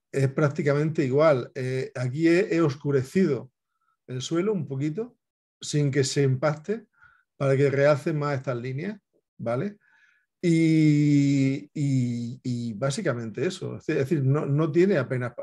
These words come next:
no tiene apenas postproducción, porque no, no hizo falta. Pero, por ejemplo, mm, eh, a ver,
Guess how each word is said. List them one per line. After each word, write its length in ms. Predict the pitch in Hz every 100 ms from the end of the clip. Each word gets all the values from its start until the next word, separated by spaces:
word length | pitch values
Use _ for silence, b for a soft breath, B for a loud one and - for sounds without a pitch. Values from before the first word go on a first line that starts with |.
| - -
no 160 | 131
tiene 180 | 135 151
apenas 260 | 131 135 131
postproducción, 680 | 135 127 117 104 190 196 -
porque 300 | - 120 147
no, 280 | 131 139 139
no 160 | 135 151
hizo 200 | 170 117
falta. 440 | 208 196 120 - b b b b b _
Pero, 580 | - 160 156 156 147 139 131
por 120 | 143
ejemplo, 580 | 127 170 147 135 110 - _ _ _ _ _ _ _ _ _ _ -
mm, 460 | 135 131 127 127 131
eh, 400 | - 131 135 143 _ _ _ _ _ _ _
a 140 | 139
ver, 280 | 143 147 123